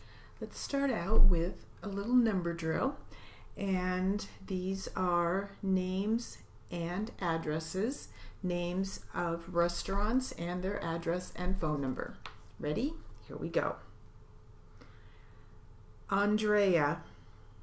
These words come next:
two two seven zero one Pelican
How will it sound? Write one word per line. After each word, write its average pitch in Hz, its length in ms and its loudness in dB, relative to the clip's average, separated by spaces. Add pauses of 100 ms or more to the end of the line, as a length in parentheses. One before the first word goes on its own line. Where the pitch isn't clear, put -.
(2250)
two 233 440 -2
two 214 600 0
seven 196 640 -2 (100)
zero 185 560 2
one 190 460 -2 (960)
Pelican 226 720 0